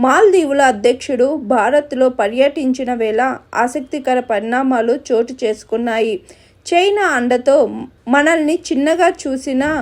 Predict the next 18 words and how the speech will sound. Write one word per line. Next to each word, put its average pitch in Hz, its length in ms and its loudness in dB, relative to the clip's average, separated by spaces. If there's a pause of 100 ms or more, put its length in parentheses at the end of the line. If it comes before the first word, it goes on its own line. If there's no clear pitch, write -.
(420)
మయూజ్నా 277 600 2 (160)
కళ్ళు 233 300 0 (220)
ఇప్పుడు 254 300 -2 (420)
భారత్ 294 420 4
వైపు 254 240 0 (180)
ఆశగా 254 340 0 (140)
చూశాయి. 226 480 -2 (420)
సాయం 330 340 4 (140)
చెయ్యండని 285 680 2 (360)
అర్థించాయి. 262 680 0 (320)
మాల్దీవుల 269 560 0 (100)
అధ్యక్షుడి 240 520 -2 (280)
తీరుకు 285 420 -4 (480)
కారణమేంటి? 254 680 0 (400)
ఉన్నట్లుండి 285 920 0
కాలబేరానికి 262 840 2 (200)
ఎందుకు 262 340 -6
వచ్చినట్లు? 262 580 0